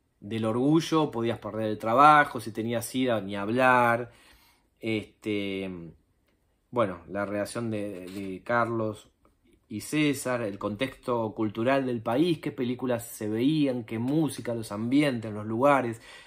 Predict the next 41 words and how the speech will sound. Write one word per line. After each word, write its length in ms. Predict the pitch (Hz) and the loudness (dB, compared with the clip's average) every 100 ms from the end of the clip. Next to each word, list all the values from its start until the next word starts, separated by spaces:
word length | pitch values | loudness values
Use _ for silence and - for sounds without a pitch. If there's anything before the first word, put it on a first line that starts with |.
| - | -10
Contramano, 800 | - 120 110 117 147 156 139 123 | -4 -4 0 4 6 8 6 2
cuándo 200 | 120 123 | 0 -2
se 120 | 120 | -4
fundó, 720 | 107 113 120 139 147 139 127 - - _ _ _ | -8 -6 -2 2 2 2 0 -4 -18 _ _ _
eh, 800 | 98 113 110 107 104 101 98 95 90 | -8 -4 -2 -2 -2 -4 -8 -8 -8
la 160 | 120 117 | -2 0
cartilla 420 | 110 - 143 165 | 0 -2 -2 -2
de 40 | 123 | -2
seguridad 640 | 107 117 117 131 196 156 | -2 -2 0 4 4 4
que 60 | 123 | 2
había 180 | 123 | -2
que 80 | 120 | -4
llevar 300 | 113 113 113 | -4 -2 0
encima. 640 | 107 107 - 175 180 147 127 | -2 -4 -6 -4 -2 -2 -2
Me 80 | 113 | -4
parece 220 | 165 175 | -4 -2
que, 240 | 139 113 - - - - _ | -4 -6 -14 -20 -20 -20 _
eh, 320 | - 120 113 107 | -14 -10 -10 -12
es 120 | - | -8
muy 180 | 147 147 | -4 -2
rica 320 | 143 180 160 143 | 2 2 4 2
esta 180 | - | 0
historia, 580 | 110 - 165 156 127 110 | -10 -2 4 4 4 0
¿no? 140 | 117 131 | 0 0
Como 220 | 120 110 | -2 -2
para 200 | 113 113 | -2 0
olvidarla 920 | 113 117 127 135 143 151 135 127 - | 0 2 4 4 4 4 4 2 0
o 120 | 113 | -4
desconocerla. 960 | 107 - 95 95 - 147 131 101 98 95 _ - - - - | -4 -4 -6 -6 0 4 4 0 -8 -12 _ -20 -20 -20 -10
Nuestros 360 | 127 135 139 113 | -6 -4 -4 -2
derechos 380 | 123 143 143 127 | 2 2 2 0
a 20 | |
la, 120 | 117 | 0
a, 120 | 110 | -2
a 180 | 107 101 | -4 -4
la 120 | 104 | -2
denuncia, 880 | 107 110 160 165 151 135 117 123 113 | 0 2 4 4 4 2 -2 -2 -2
All 180 | 127 143 | 2 2
Bricks, 500 | 123 139 165 151 - | 2 6 8 6 2
algunos 280 | 110 131 120 | -6 -4 -2
lugares, 300 | 123 147 | 4 4